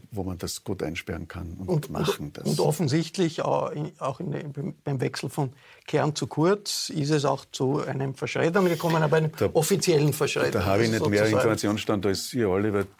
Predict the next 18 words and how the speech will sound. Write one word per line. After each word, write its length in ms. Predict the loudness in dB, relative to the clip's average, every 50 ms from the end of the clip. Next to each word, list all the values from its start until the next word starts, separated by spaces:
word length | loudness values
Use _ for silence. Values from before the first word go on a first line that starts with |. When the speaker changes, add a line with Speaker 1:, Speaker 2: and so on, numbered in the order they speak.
| -10 -4
Speaker 1:
da 180 | -4 -2 -2
war 180 | -2 -2 0 -2
ich 280 | -2 -4 -6 -12 -18 -18 _ _ _ _ _ _ _ _ -4
schon 180 | -2 -2 -2
in 60 | 0
Pension. 340 | -2 -4 -2 -2 -2 -4 -4 -8
Speaker 2:
<laughs> 680 | -14 _ -14 -12 -12 -10 -10 -8 -6 -6 -6 -6 -6 -6 -6 -6 -6 -8 -16 -14 -12 -12 -12 -10 -8 -8 -6 -6 -6 -4 -4 -4 -6 -6 -8 -6
Das 120 | -6 -6
politische 500 | 0 2 2 2 2 0 -2 0 0 0
Fallout 800 | 0 0 0 2 2 2 2 2 2 2 0 0 -2 -6 -14 -6 -2
der, 200 | -2 -2 -2 -4
der, 180 | -4 -4 -6 -6 -6 -16 _ -6
der 80 | -6 -4
ganzen 340 | -4 -4 -4 -4 -4 -4 -4
Diskussion, 440 | -4 -6 -6 -6 -4 -4 -2 -2
ist 120 | -2 -2 -2
das 100 | -4 -2
jetzt 160 | -4 -4 -4